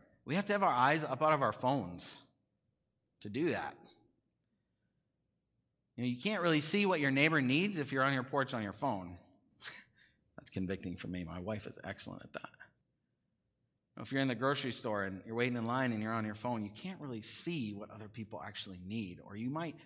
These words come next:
miss what God is doing for you or through you or for other people. We also have to have our eyes up off of our problems,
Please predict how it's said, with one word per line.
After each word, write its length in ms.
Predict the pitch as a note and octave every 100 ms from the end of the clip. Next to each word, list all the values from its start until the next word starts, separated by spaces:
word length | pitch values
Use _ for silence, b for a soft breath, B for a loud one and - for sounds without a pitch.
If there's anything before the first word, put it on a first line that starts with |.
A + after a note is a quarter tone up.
| -
miss 420 | G#2+ D#3+ D#3+ -
what 140 | - -
God 160 | G#2
is 160 | G2+ F2+
doing 300 | G#2+ A2+ F2+
for 220 | - D#2+
you 140 | E2 - _ _ _ _ _ _ _ -
or 80 |
through 340 | - - C#3 B2+
you 300 | F2 D#2 - - _ -
or 80 | G#2
for 240 | A#2+ G2+
other 160 | F#2+ F#2
people. 420 | F#2+ - G#1 - _ _ _ _ _ _ _ _ _ _ _ _ _ _ _ _ -
We 60 |
also 240 | C#3 C#3 C#3+
have 120 | C#3
to 220 | B2+ A#2+ B2
have 240 | C3+ B2+
our 240 | A#2+ A#2 - -
eyes 480 | C3+ C#3 B2 A#2+ B2
up 160 | B2
off 160 | B2+ A#2
of 100 | G#2+
our 120 | G#2
problems, 800 | G#2+ C3 B2 A2 F#2 F#2+ - -